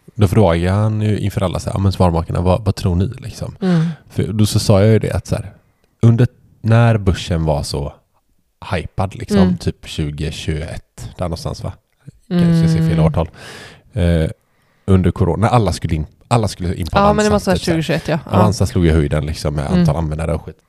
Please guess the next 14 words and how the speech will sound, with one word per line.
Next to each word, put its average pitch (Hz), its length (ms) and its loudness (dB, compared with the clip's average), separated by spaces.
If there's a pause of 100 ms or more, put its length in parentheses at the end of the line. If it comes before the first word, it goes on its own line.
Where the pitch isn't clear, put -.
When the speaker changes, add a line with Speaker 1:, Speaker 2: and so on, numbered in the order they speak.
(160)
Speaker 1:
Eh, 87 340 4 (340)
Speaker 2:
Också, 240 320 0
Speaker 1:
då, - 200 2
ja. 107 260 0
Speaker 2:
parentes. 196 580 -2
Speaker 1:
Mm. 104 200 -4 (800)
Speaker 2:
Eh, 175 340 2
rekordmånga 160 680 0
kvinnor 180 600 0
som 190 280 0
blev 185 180 -2
intresserade 175 480 -4
av 143 60 -4
börsen 147 420 -8